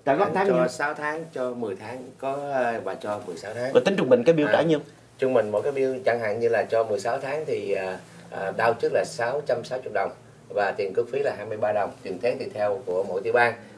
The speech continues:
Speaker 2: Và đồng thời cái tiền, à, nữa là tiền lệ phí là một trăm sáu mươi đồng.
Speaker 1: Tổng cộng khoảng
Speaker 2: Chia
Speaker 1: bao
Speaker 2: ra
Speaker 1: nhiêu?
Speaker 2: là một trăm sáu mươi đồng,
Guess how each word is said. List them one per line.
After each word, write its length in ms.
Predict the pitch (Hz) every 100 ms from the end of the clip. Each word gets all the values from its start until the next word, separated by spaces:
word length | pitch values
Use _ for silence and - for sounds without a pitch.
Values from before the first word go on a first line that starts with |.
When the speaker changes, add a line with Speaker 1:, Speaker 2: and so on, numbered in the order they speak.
| -
Speaker 2:
Và 80 | 98
đồng 160 | 92 95
thời 180 | 95
cái 140 | 92 117
tiền, 260 | 107 95 92
à, 240 | 92 92 - 92 95
nữa 100 | 107
là 120 | 120 104
tiền 180 | 98
lệ 120 | 95 104
phí 200 | 151 180
là 160 | - 95
một 120 | 92 -
trăm 180 | 107
sáu 180 | - 127
mươi 80 | 110
đồng. 100 | - -
Speaker 1:
Tổng 140 | -
cộng 160 | - 151
khoảng 140 | -
Speaker 2:
Chia 40 | 156
Speaker 1:
bao 80 |
Speaker 2:
ra 40 | 143
Speaker 1:
nhiêu? 80 | 147
Speaker 2:
là 60 |
một 80 | 107 139
trăm 140 | 131
sáu 140 | 143
mươi 80 | 135
đồng, 100 | 104